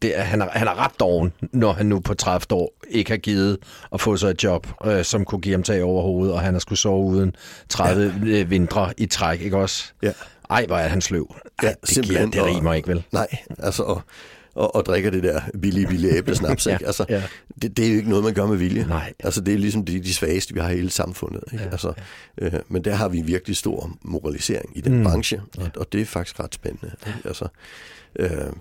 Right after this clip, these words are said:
Speaker 2: fordi netop der burde vi forstå, at det er personer, som er svage og sårbare.
Speaker 1: Mm.
Speaker 2: Men det gør vi ikke.
Speaker 1: Og det, og det, og det kommer jo tilbage igen i den pædagogiske ramme til vores øh, øh, menneskesynet, som hedder, at børn eller mennesker, der kan opføre sig ordentligt, de gør det. Fordi,
Speaker 2: Ja, ja.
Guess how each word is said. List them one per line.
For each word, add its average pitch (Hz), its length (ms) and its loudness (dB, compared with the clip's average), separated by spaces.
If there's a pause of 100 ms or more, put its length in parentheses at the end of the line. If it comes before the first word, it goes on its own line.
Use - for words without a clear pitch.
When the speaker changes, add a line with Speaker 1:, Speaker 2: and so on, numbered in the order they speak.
(120)
Speaker 2:
fordi 98 420 -2
netop 98 320 0
der 90 160 2
burde 76 220 -4
vi 90 100 -2
forstå, - 320 -2
at - 240 -4
det - 60 -6
er - 40 -6
personer, - 400 -6
som 80 160 -6
er 85 40 -4
svage - 300 -8
og - 60 -8
sårbare. - 440 -8
Speaker 1:
Mm. 104 300 4
Speaker 2:
Men 90 160 -4
det 110 80 -4
gør 104 140 -4
vi - 80 -14
ikke. - 180 -20 (560)
Speaker 1:
Og 120 100 2
det, 156 80 2
og 127 100 2
det, 135 120 2
og 123 140 4
det 117 140 2
kommer 113 240 4
jo 104 40 4
tilbage 120 360 4
igen 123 220 4
i 113 60 4
den 104 80 2
pædagogiske 113 420 0
ramme 107 200 2
til 110 180 -2
vores 90 380 0 (640)
øh, 76 160 0 (220)
øh, 67 260 -4
menneskesynet, 123 560 2
som 104 160 0
hedder, 104 320 2
at 85 240 -4
børn 101 260 0
eller - 120 -6
mennesker, 120 260 0
der 104 80 -2
kan 110 180 0
opføre 95 260 0
sig 95 100 -2
ordentligt, 95 240 -8
de 147 60 -10
gør 123 220 0
det. - 100 -8 (140)
Fordi, - 160 0
Speaker 2:
Ja, 147 60 2
ja. - 80 -2